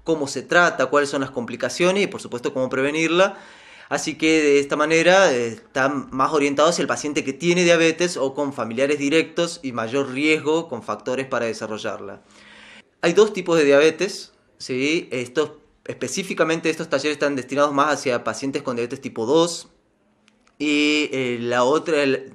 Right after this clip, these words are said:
que ya hicimos talleres para diabetes tipo uno y tenemos planeado para más adelante también pacientes, eh, de estas características, porque tienen sus diferencias, ¿no? O sea, la diabetes tipo uno generalmente es la que nosotros llamamos la diabetes juvenil o insulino dependiente,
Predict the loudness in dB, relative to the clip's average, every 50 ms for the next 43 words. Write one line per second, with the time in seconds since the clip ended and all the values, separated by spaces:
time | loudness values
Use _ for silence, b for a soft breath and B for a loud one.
0 | -20 _ -8 -8 -6 -2 0 0 0 0 -2 -4 -4 -2 -2 -2 0 -2 -2 0
1 | 0 0 0 0 0 0 0 0 -2 -4 -6 -4 -2 -2 0 0 0 -2 -4 -4
2 | -4 -4 -4 -2 -4 -2 0 2 4 4 4 4 2 0 -2 0 0 0 2 2
3 | 0 0 -2 -2 -4 -4 -4 -4 -6 -8 -6 -6 -6 -6 -6 -8 -6 -6 -6 -6
4 | -6 -10 -12 -10 -8 -6 -4 -4 -4 -4 -4 -6 -6 -6 -8 -10 -12 -10 -6 -6
5 | -4 -4 -6 -8 -8 -6 -6 -6 -6 -4 -2 -2 -2 -2 -4 -6 -4 -2 -2 -2
6 | -4 B B B B B B B B _ 2 2 4 4 2 2 2 0 -2 -2
7 | -2 -4 -6 -6 -6 -8 -6 -6 -4 -4 -4 -6 -10 -14 -14 -14 -14 -16 -12 -10
8 | -4 -2 -2 -2 -2 -2 -4 -4 -2 -2 0 0 0 0 -2 -4 -4 -4 -8 -6
9 | -4 -2 0 2 2 2 2 2 2 0 0 -2 B B B B B -8 -6 -6
10 | -4 -2 -2 -2 -2 -2 -2 -2 -2 -2 -2 -2 -2 -4 -6 -8 -8 -6 -4 -2
11 | -2 -2 -2 -2 -2 0 -2 -2 -2 -4 -8 -10 -8 -8 -6 -4 -2 0 2 2
12 | 2 2 2 0 0 -2 -6 -8 -8 -6 -4 -4 -4 -4 -4 -4 -4 -2 0 2
13 | 2 2 0 0 0 0 0 0 -2